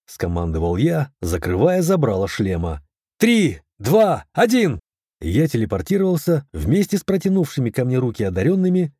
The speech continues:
оказавшись меньше, чем в полутора метрах над машиной, и, приземлившись на ее крышу, тут же выхватил автомат.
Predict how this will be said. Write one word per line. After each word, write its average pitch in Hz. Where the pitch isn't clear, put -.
оказавшись 104
меньше, 202
чем 202
в -
полутора 165
метрах 120
над 117
машиной, 107
и, 78
приземлившись 87
на 120
ее 98
крышу, 156
тут 214
же 196
выхватил 143
автомат. 101